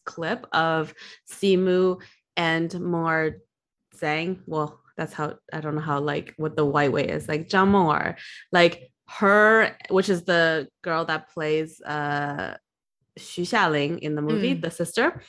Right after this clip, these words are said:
Speaker 2: Mm-hmm.
Speaker 1: So it was Simu and Moore, like, in a f-, doing their practice, like, doing their choreography, and they looked so legit.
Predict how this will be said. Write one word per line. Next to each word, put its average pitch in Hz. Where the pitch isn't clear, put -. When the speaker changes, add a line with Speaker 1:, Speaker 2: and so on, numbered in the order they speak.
Speaker 2:
Mm-hmm. 180
Speaker 1:
So 220
it -
was 247
Simu 285
and 214
Moore, 170
like, 165
in 185
a 180
f-, -
doing 196
their 175
practice, 175
like, 160
doing 175
their 170
choreography, 165
and 202
they 190
looked 190
so 240
legit. 165